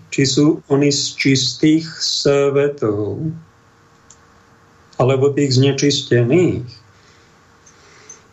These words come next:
Či to nebude postmoderná verzia špiritistických kontaktov? Na tejto stránke vesmírni lidé C Z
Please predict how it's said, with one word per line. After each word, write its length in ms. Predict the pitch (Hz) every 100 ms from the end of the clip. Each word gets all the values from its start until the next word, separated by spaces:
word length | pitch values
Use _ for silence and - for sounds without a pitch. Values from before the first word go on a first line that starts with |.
| _
Či 160 | - 190
to 160 | 208 208
nebude 480 | 226 240 220 208
postmoderná 800 | 214 190 214 214 202 196 190 185 185 143
verzia 560 | 165 185 156 170 175 160
špiritistických 1400 | - - 180 196 185 190 165 - 180 170 180 175 -
kontaktov? 1120 | 151 135 127 151 175 - 135 117 104 104 135 - - _ _ _ _ _ _ _ _ _
Na 140 | 139
tejto 320 | 139 185 208 175
stránke 800 | - 165 196 196 - 120 107 120
vesmírni 640 | - - 180 185 185 185
lidé 560 | 170 190 156 131 117 117
C 320 | 147 156 131
Z 420 | 123 175 135 101